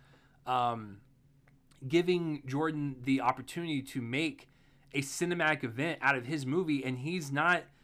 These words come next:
you know, Marvel. He's not D C. He's not, you know, a monster movie. Like, he's just a guy that creates really great stories. And the fact that they believe in him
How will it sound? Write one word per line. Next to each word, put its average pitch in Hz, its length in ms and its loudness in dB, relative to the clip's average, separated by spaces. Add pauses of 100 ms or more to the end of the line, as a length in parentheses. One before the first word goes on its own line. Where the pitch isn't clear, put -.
(560)
you 151 100 -2
know, 160 140 2
Marvel. 156 400 2
He's 123 240 -6
not 151 220 0
D 139 140 -4
C. 160 260 -4
He's 127 180 -8
not, 147 260 2 (460)
you 139 100 -4
know, 120 460 0
a 117 80 0
monster 156 500 0
movie. 120 300 0
Like, 113 160 -4
he's 160 260 -6
just 170 400 -2 (640)
a 131 140 -2
guy 147 300 4
that 147 180 -4
creates 143 440 -2
really 147 280 0
great 143 280 -2
stories. 151 560 -2
And 127 220 -6
the 113 40 -8
fact 165 340 -2
that 139 100 -18
they 156 180 -2
believe 139 480 -2
in 147 140 -2
him 101 360 -12